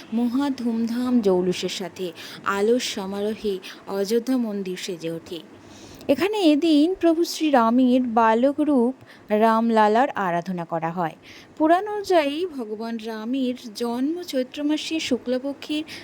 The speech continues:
নবমী তিথির দিন। এছাড়াও এই দিন মা দুর্গার নবম রূপ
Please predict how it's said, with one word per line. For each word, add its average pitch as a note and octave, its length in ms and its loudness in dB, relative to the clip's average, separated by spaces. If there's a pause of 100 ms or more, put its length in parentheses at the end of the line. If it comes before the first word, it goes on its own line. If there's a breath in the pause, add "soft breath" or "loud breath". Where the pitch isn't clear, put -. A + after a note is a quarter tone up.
(120 loud breath)
নবমী A3 600 4
তিথির G3 420 -12 (340 loud breath)
দিন। E3 180 -12 (260)
এছাড়াও D4+ 880 -2
এই G#3 340 0
দিন B3+ 420 2
মা G#3 220 0
দুর্গার B3 480 0
নবম A#3 540 0
রূপ G#3+ 200 0